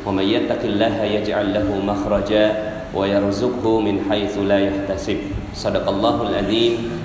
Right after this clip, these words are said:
wa sadaqa rasuluhun nabiyyunal karim wa nahnu ala dzalika minasyahidin wa la haula wa la quwwata illa billahil aliyyil azim.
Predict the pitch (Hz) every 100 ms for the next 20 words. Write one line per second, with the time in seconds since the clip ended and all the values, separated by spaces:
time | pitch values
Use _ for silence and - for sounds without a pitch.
0 | - - - 92 90 113 104 101 104 98
1 | 120 107 104 107 101 98 104 107 104 98
2 | 98 113 113 113 113 110 - - - 98
3 | 101 101 107 98 95 95 95 104 101 104
4 | 95 95 92 92 95 92 92 107 110 113
5 | 107 - 98 95 95 104 95 92 90 92
6 | 101 95 92 90 95 92 87 92 92 92
7 | 92 92 85 87 87 85 82 85